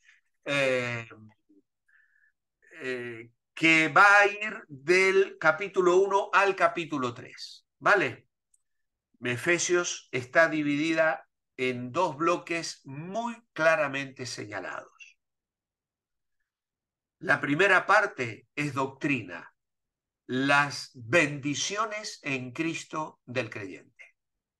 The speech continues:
La segunda parte son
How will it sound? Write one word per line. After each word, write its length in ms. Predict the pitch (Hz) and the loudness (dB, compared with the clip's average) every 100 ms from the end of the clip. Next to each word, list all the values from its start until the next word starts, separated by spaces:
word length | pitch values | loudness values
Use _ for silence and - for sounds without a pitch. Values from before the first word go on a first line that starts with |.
| _ _ _ _ _ - | _ _ _ _ _ -4
La 220 | 120 127 | 0 0
segunda 640 | - 123 143 175 156 143 | 0 -2 2 2 4 2
parte 600 | 180 180 - 120 101 - _ _ _ _ | 2 0 -2 -10 -10 -18 _ _ _ _
son 640 | - - 151 151 160 180 | -6 -2 2 2 0 -8